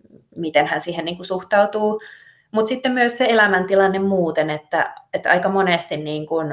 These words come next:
tosi, tosi monenlaisten psyykkisten ongelmien kohdalla on hirveästi tällaisia ylläpitäviä tekijöitä, jotka ei varsinaisesti niinku millään lailla liity siihen itse ongelmaan, mutta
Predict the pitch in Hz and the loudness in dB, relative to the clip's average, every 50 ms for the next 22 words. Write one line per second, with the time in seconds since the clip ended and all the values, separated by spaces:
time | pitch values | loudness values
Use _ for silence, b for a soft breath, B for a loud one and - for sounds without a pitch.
0 | - - _ _ _ _ _ _ _ _ _ _ _ _ - - - _ _ _ | -8 -10 _ _ _ _ _ _ _ _ _ _ _ _ -20 -20 -20 _ _ _
1 | _ _ _ _ _ - - - _ _ - 220 226 220 247 220 - 170 170 151 | _ _ _ _ _ -20 -20 -20 _ _ 2 2 2 4 2 0 0 -2 -2 -2
2 | 151 160 156 151 156 156 156 - - - 165 151 - - 151 151 151 - 160 - | -4 -4 -4 -2 0 2 0 0 0 -2 -8 -8 -4 -4 -4 -4 -4 -8 -10 -6
3 | - - - 160 156 160 160 160 160 160 156 160 156 156 151 - - 175 165 160 | -4 -2 -2 -2 -2 -4 -4 -4 -4 -4 -6 -2 0 -2 -2 0 0 -2 0 2
4 | 147 151 156 165 185 196 185 - - - - - 165 - - 165 160 165 175 - | 2 0 0 2 0 0 0 2 0 -2 -4 -4 -6 -4 -2 -2 0 0 -2 -2
5 | - 175 160 - 180 180 160 - - - - - - - - 78 95 - - - | 0 -2 0 2 0 0 0 -2 -4 -4 -8 -8 -8 -8 -6 -6 -6 -4 -6 -8
6 | - - 185 185 196 196 202 214 202 196 - 185 175 175 - - 160 156 160 165 | -10 -8 -2 2 2 2 4 2 -2 -2 -2 -4 -6 -4 -2 -2 -2 -2 0 0
7 | 165 165 170 165 170 165 160 160 - 180 175 - 180 175 165 170 175 170 175 175 | 0 0 0 -2 -6 -6 -6 -6 -6 -8 -10 -10 -10 -10 -10 -10 -8 -6 -6 -4
8 | 165 165 165 185 - - 196 190 185 185 196 220 220 180 - - 156 - - - | -2 -2 -2 -2 0 -2 -2 -2 -2 -2 -2 -2 -2 -4 -4 -6 -8 -10 -10 -10
9 | 156 156 165 170 - - - 180 180 - - - - 233 214 170 156 - - - | -10 -8 -8 -8 -8 -6 -8 -8 -8 -4 -4 0 0 0 0 -2 -2 -4 -4 -4
10 | 175 175 170 170 170 180 185 - - - - 170 - - | -2 -2 -2 -2 -4 -6 -10 -12 -12 0 2 2 2 2